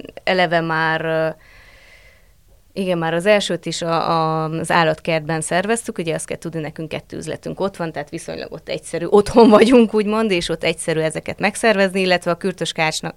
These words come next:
vagy Kürtös Kács, az állatkert vezetősége is benne volt ebbe a kis dealbe, hogy ez nekik is jó, szeretnek minket, és akkor egy ilyen kisebb, öm,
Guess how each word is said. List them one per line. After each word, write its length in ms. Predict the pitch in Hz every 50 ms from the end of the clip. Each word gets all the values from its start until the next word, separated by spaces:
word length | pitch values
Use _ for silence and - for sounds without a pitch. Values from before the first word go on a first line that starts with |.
| _ _
vagy 280 | - 165 160 151 143 - -
Kürtös 300 | - - 156 - 180 175
Kács, 160 | - 165 156 - - - - - -
az 60 | -
állatkert 420 | 196 196 185 180 - - 170 160 -
vezetősége 720 | 175 180 170 170 165 - 160 156 - - 165 160 156 165 160
is 400 | 160 160 160 160 - - - 156 156 160
benne 280 | 175 170 165 160 156
volt 300 | 147 151 156 156 156 -
ebbe 180 | - - 156 156
a 60 | - -
kis 360 | - - - - - - - 143 131
dealbe, 360 | 160 190 208 220 214 175 185
hogy 180 | 170 180 160 -
ez 120 | 131 147
nekik 340 | 170 202 220 214 - 196 -
is 180 | 185 - - -
jó, 140 | 160 147 147
szeretnek 540 | - - 208 185 175 165 - - - -
minket, 440 | - 170 156 156 156 - 160 160 - - - - - - - - - - -
és 220 | - - 175 170
akkor 260 | 175 160 - - 180
egy 160 | 170 170 156 156
ilyen 180 | 160 156 160
kisebb, 560 | - - 170 - - - - 156 147 151 147
öm, 380 | 156 156 151 151 147 151 151 151